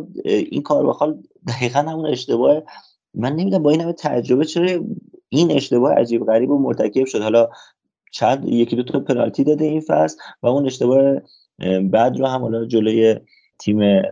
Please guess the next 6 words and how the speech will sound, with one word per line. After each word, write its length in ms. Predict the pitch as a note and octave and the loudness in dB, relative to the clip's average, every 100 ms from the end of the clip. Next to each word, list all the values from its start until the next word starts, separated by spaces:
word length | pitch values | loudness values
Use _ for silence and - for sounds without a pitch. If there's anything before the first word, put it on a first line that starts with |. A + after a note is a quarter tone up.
| - _ - | -10 _ -18
پاریس 260 | G2 G2 G2 | -2 -2 0
سن 120 | F#2 | -2
ژرمن 300 | F#2 F#2+ A2 | -2 -2 -2
انجام 440 | C#3 D3 C#3+ C#3+ | -2 0 2 4
داد. 320 | C#3+ C#3 C#3 - - - - | 4 4 2 -2 -20 -20 -6
خلاصه 540 | A2 A2 A2+ C#3 | 2 2 4 0